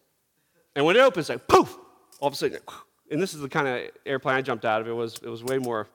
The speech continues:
abrupt and crazy. Um, but you look up and you're like, "Wow, it worked. It really does work. Whoa, this is awesome.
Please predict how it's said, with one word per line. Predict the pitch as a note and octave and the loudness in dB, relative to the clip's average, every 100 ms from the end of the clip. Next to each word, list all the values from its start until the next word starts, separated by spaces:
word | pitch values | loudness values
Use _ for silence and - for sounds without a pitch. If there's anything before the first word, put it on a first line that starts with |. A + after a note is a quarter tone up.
| _ | _
abrupt | - A2+ A#2+ A#2+ A#2 - | -12 -4 0 0 0 -6
and | A#2+ | -10
crazy. | A2+ B2 B2 A#2 A#2 - - - - _ _ - | -6 -4 -4 -6 -8 -10 -20 -20 -20 _ _ -4
Um, | B2 A2+ G#2+ - _ _ _ _ - - - | -2 0 -4 -10 _ _ _ _ -20 -10 -4
but | C#3 | 0
you | D3+ | 2
look | E3 E3 | 0 2
up | F3+ - | -2 -2
and | C3+ | -6
you're | C3+ | -6
like, | B2 D3+ | -8 -8
"Wow, | F#3+ G3+ G#3+ G#3 | -6 -6 -8 -12
it | F#3 | -16
worked. | F#3+ G#3 A3 G#3 _ _ - | -16 -14 -16 -18 _ _ -16
It | G3 E3 | -16 -16
really | F#3+ F#3+ F3+ | -20 -18 -18
does | F#3 F3+ F3+ | -16 -16 -18
work. | F#3 F#3 G#3+ - - - _ _ _ _ _ - - - - F3+ | -20 -20 -18 -20 -20 -20 _ _ _ _ _ -20 -20 -20 -20 -8
Whoa, | A#3+ G#3 - G3 F#3 F#3 F#3 F3 E3 D#3+ D3 C3+ _ _ _ _ | -4 -4 -8 -12 -12 -10 -10 -10 -12 -14 -18 -20 _ _ _ _
this | G#3+ G3 | -12 -10
is | G#3 E3 - | -12 -14 -12
awesome. | E3+ F#3 F3 - G#3 F#3+ B2+ | -8 -8 -10 -10 -6 -4 -6